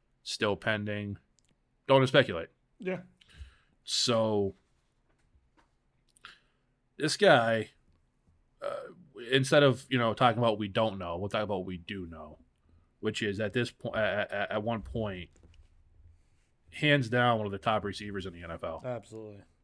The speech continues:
Speaker 1: Six three, what, a two twenty plus, physical force, um, for his size, big play threat. I think the closest comp I can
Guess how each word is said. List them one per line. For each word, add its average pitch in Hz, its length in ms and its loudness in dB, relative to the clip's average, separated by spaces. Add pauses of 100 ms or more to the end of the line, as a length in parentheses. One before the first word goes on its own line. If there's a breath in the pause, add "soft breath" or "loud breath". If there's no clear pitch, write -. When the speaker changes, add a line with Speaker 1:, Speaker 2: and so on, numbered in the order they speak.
Speaker 1:
Six - 340 0
three, 123 560 2 (400)
what, 80 220 -10
a 82 100 -12
two 131 160 -2
twenty 117 380 -2
plus, - 640 -2 (500)
physical 131 400 2
force, 113 720 -2 (680)
um, 170 600 -4
for 147 220 2
his 135 120 2
size, 107 580 -2 (360)
big 131 240 2
play 101 260 -4
threat. 90 380 -10 (960)
I 104 100 -6
think 135 160 0
the - 80 -6
closest 131 460 0
comp 120 320 0
I 113 80 2
can 101 340 -10